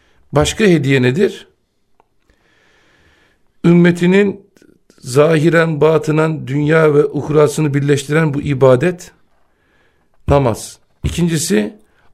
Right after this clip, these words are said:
ahirete müteallik hallerini ilgilendiren, efendim, müjde. Üçüncüsü, Zat-ı Muhammedilerine mahsus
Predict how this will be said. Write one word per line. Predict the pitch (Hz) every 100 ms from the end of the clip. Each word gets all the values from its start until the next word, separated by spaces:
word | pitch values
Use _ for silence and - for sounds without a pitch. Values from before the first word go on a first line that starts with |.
| -
ahirete | 143 143 151 151 147
müteallik | 175 143 139 131 131 139 135 - - - _ _ _ _ _ _ _ _ _
hallerini | - 135 135 139 131 143
ilgilendiren, | - 131 117 117 113 110 113 117 123 - _ _ _ _ _ _ _ -
efendim, | 117 117 110 110
müjde. | 113 113 104 143 208 226 _ _ _ _ -
Üçüncüsü, | 175 190 180 190 - 240 262 _ _ _ _ _ _ _
Zat-ı | - 117 180 180 165
Muhammedilerine | 147 135 135 135 135 127 135 135 131 143
mahsus | 143 127 113 123 117 -